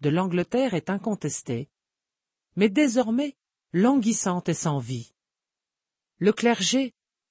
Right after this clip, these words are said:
mu par des vues purement humaines, se préoccupe de cumuler de fructueux bénéfices, sans souci d'une direction spirituelle à donner, d'une action apostolique à exercer.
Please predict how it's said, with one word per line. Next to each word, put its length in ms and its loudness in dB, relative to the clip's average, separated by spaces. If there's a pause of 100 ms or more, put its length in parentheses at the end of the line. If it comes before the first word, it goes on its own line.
mu 240 6
par 220 0
des 120 2
vues 220 -2
purement 460 0
humaines, 600 0 (720)
se 120 2
préoccupe 640 0
de 120 2
cumuler 560 0
de 160 0
fructueux 580 -4
bénéfices, 800 -6 (560)
sans 340 -2
souci 400 -6
d'une 220 -4
direction 500 -4
spirituelle 640 -4
à 80 -2
donner, 480 -2 (1000)
d'une 180 2
action 400 0
apostolique 720 -2 (140)
à 180 -2
exercer. 640 -4